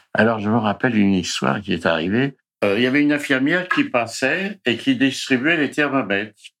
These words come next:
Voilà, on avait les thermomètres. Et puis, ils arrivent devant un Algérien qui était à côté de moi.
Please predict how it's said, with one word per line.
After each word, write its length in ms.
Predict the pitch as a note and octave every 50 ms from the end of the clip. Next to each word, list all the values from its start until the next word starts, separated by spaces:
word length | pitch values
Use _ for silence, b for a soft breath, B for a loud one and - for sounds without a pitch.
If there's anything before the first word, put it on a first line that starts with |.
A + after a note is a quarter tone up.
| _ _ _ _ _ _ _
Voilà, 220 | F2+ F2 - G2
on 80 | F#2+ F2+
avait 160 | F2+ F2 E2
les 160 | D#2+ E2+ E2+
thermomètres. 800 | - - F2 D#2 D#2 D2+ C2+ C#2 E2 G2+ A#2+ C3+ C#3 C#3 - F2+ F2 - _ B B B B B B B B - -
Et 140 | G2+ G2
puis, 380 | F#2+ - - A2+ B2+ D3 D#3 D3+ C3 A2
ils 160 | A#2+ G#2+ G#2
arrivent 240 | A#2 A#2 C3 C3+ A#2
devant 260 | A2+ A#2 A2 A#2+ B2
un 80 | A#2 A#2
Algérien 520 | A#2+ A#2 A2 G#2 A#2 A2 G2+ G2+ G#2 B2
qui 140 | B2+ - A2
était 160 | F#2+ G2 -
à 80 | G2+ F#2
côté 360 | - G#2 G2 F#2+ - F#2 -
de 60 | F2
moi. 360 | F2 F2+ F#2+ A2+ C#3+ E3+ E3